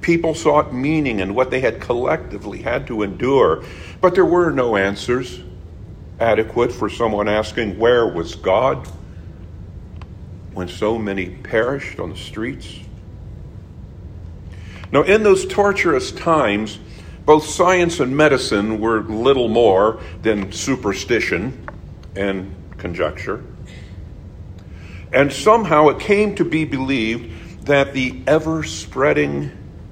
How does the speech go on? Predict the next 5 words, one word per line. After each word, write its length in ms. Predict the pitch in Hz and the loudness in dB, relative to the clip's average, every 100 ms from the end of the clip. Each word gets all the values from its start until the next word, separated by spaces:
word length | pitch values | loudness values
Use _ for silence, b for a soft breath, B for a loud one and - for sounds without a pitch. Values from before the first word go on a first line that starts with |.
| - | -16
plague 580 | - 135 123 87 87 - - - - - - B B B B B B - - - | -4 2 4 4 0 -6 -14 -16 -16 -16 -14 B B B B B B -16 -16 -10
was 180 | 104 95 | -6 -6
caused 880 | - - 131 131 131 123 - - - | -8 0 4 4 4 0 -6 -12 -2
by 640 | 110 110 117 117 117 120 - - - - - - - - - - - | 4 6 6 4 2 0 -6 -14 -16 -18 -18 -18 -18 -18 -18 -16 -10
rats. 880 | 76 85 82 - - - - - | -2 0 -2 -8 -14 -12 -12 -14